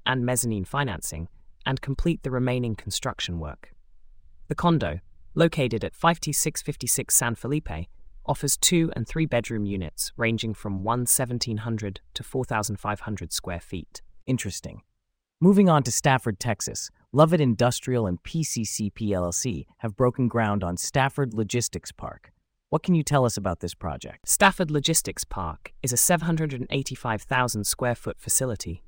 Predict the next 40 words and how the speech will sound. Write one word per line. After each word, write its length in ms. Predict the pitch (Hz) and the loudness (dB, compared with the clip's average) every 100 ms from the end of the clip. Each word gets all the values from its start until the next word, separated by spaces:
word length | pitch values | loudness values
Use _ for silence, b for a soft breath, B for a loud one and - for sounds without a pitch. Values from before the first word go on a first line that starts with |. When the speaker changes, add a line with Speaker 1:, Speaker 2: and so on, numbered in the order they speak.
| - | -2
Speaker 1:
being 160 | 131 | -2
developed 420 | 127 117 131 - - | 0 2 2 0 -6
by 100 | 98 | -6
Houston-based 840 | - 170 - 131 110 101 - - | -2 -2 0 -2 -2 -2 -4 -6
Lovett 360 | 131 127 131 - | 0 0 0 -4
Industrial 600 | 95 120 - 92 82 85 - - - | -2 -2 -2 -4 -8 -8 -14 -14 -2
and 160 | 131 | 4
national 340 | 147 143 - 139 | 4 4 2 -2
commercial 480 | - 139 123 - 104 | -2 -2 0 -4 -4
real 220 | 120 120 | -2 -2
estate 280 | - 98 - | -2 -4 -6
investment 480 | 98 120 - 87 | -4 -2 -4 -6
firm 240 | - 92 90 | -8 -6 -6
P 180 | - 117 | -6 -6
C 200 | - 95 | -4 -4
C 180 | - | -4
P, 400 | 87 - 92 82 - - - | -6 -6 -6 -8 -14 -16 -8
L 140 | 98 | -4
L 120 | 90 | -2
C. 360 | 85 - 90 82 - - - - - - - - - - - | 0 0 -2 -10 -14 -20 -20 -20 -20 -18 -18 -20 -20 -18 -8
The 80 | 151 | 6
project's 440 | 196 190 170 - | 8 8 6 4
marketing 480 | 151 147 - - 113 | 8 8 6 -4 -2
and 120 | 107 | 0
leasing 480 | 123 151 - 82 87 - | 0 2 0 -2 -8 -6
will 100 | 123 | -2
be 100 | 131 | -2
handled 400 | 147 143 120 98 | 2 0 0 -2
by 140 | 101 | -2
J 240 | 101 139 127 | 4 4 4
L 160 | 107 | 2
L's 260 | 104 95 - | 0 -2 -2
Jarrett 320 | 143 120 - | 2 2 0
Venghaus 580 | 117 117 90 85 - - - | -2 -2 -4 -6 -6 -6 -8
and 160 | 113 107 | -6 -2
Jordan 320 | 127 120 95 | -2 -2 -2
Rainey, 380 | 107 110 82 - - - - | -2 -2 -4 -8 -16 -16 -8
with 140 | 131 | -4
construction 540 | 143 - 196 - 143 | -2 2 2 2 0
financing 640 | 123 113 95 87 - 82 | -2 -2 -2 -4 -6 -8